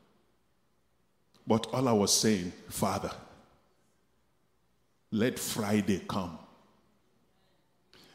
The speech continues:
Because there's going to be Holy Communion. Friday afternoon, my son-in-law, who is the church admin, I said, "I'm going upstairs."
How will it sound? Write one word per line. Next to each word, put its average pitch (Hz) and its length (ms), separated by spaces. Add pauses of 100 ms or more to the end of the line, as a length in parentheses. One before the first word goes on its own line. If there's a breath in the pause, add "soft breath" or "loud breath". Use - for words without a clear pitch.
Because 110 240
there's 104 180
going 117 220
to 120 100
be 101 100
Holy 113 260
Communion. 104 640 (1300 soft breath)
Friday 151 560
afternoon, 143 500
my 113 180
son-in-law, 139 680
who 143 120
is 127 140
the 117 100
church - 680
admin, 113 560 (560 soft breath)
I - 80
said, 123 260 (340)
"I'm 104 140
going 117 300
upstairs." - 680